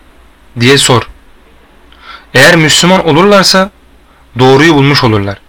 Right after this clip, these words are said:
Müslüman olmayıp yüz çevirirlerse sana düşen yalnızca tebliğ etmektir. Allah kullarını zaten görüyor. Şöyle de, "İşte benim yolum budur.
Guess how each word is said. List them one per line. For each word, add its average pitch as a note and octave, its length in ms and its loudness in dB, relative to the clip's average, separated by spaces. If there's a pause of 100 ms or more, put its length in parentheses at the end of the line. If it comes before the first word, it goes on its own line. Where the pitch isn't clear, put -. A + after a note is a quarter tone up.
(460)
Müslüman E3+ 440 0
olmayıp C#3+ 420 0 (480)
yüz D#3+ 280 0
çevirirlerse E3 840 0 (520)
sana D#3 340 0
düşen D#3 240 0
yalnızca D3 520 0
tebliğ B2+ 380 -2
etmektir. - 540 -6 (580)
Allah D3 380 0 (280)
kullarını C#3 500 0
zaten B2+ 420 0
görüyor. G#2 300 -4 (2500)
Şöyle D#3+ 400 0
de, G2 160 -4 (600)
"İşte C#3+ 360 0
benim D3 240 0
yolum C3+ 340 2
budur. A#2+ 200 0